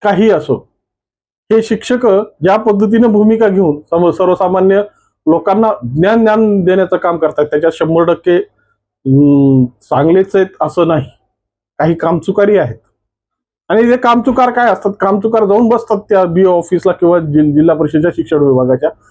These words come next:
अ, अधिकाऱ्यांच्या जीवहुजुरी करण्याच्या नादात. भवितव्य मुलांचं असतं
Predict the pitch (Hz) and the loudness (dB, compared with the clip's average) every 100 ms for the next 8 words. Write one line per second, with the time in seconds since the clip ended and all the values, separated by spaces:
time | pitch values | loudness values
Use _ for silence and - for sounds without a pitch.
0 | _ _ 123 123 - 160 165 170 160 165 | _ _ -4 -2 -2 -2 0 0 0 -2
1 | 139 160 147 139 135 131 120 117 - 117 | 0 0 0 2 0 0 -2 -2 -4 -4
2 | 107 101 - _ _ _ _ _ _ _ | -4 -6 -12 _ _ _ _ _ _ _
3 | 123 160 214 226 226 240 226 214 208 190 | -4 0 0 0 0 2 2 0 0 -2
4 | 165 - | -4 -8